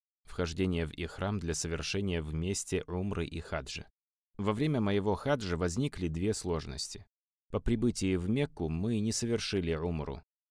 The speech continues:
малое паломничество, а отложили это на восьмой день. Мы проживали вместе с девушками моего возраста. Я была в состоянии ихрама. Они настояли и наложили мне макияж.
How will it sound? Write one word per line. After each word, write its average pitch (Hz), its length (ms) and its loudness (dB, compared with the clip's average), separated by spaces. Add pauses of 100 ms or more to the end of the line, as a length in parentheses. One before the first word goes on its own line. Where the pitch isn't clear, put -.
малое 82 340 2
паломничество, 78 760 -2 (300)
а 90 160 0
отложили 104 540 0
это 110 280 -4
на 90 140 -2
восьмой 101 400 0
день. 73 320 -6 (420)
Мы 107 220 2
проживали 110 520 2
вместе 101 400 0
с 82 140 -2
девушками 101 560 0
моего 95 360 0
возраста. 82 640 -4 (340)
Я 139 160 2
была 117 200 4
в - 40 -2
состоянии 90 640 0
ихрама. 80 580 -4 (300)
Они 104 200 2
настояли 107 640 4
и 82 100 4
наложили 92 520 2
мне 85 240 0
макияж. 80 580 -2